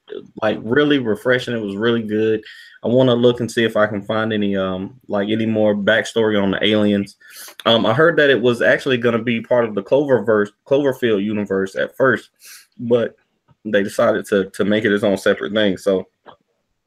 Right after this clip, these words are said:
yeah. But, um, that's all for me for this week, y'all. I, I appreciate you checking us out. Um,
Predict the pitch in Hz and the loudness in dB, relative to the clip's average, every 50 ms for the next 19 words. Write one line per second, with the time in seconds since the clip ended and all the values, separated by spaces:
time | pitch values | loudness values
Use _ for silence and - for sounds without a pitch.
0 | _ _ _ _ _ - - - - 113 107 107 104 - - - - - - - | _ _ _ _ _ -20 -10 -2 2 2 2 2 2 -2 -8 -20 -20 -20 -20 -6
1 | - - 104 113 117 110 110 113 143 185 - 185 165 165 165 156 151 151 147 147 | 0 2 4 4 4 4 2 2 0 0 2 2 0 0 0 0 -2 -2 -2 -2
2 | 127 123 123 120 - - 120 117 113 113 113 110 110 117 123 131 123 - - 110 | -2 -4 -4 -4 -4 -6 -6 -6 -2 -2 -2 0 0 0 0 0 0 -2 -4 -6
3 | - - 131 127 127 - 117 110 - 110 104 - 110 110 110 104 101 - - 107 | -4 -2 -4 -4 -2 -4 -6 -8 -8 -8 -4 -2 -2 -2 0 -4 -4 -2 0 0
4 | 107 107 110 - - _ _ _ _ _ _ _ - - 110 107 104 104 101 104 | 0 0 0 -2 -6 _ _ _ _ _ _ _ -4 0 2 2 2 2 0 -2
5 | 101 101 - | -4 -8 -12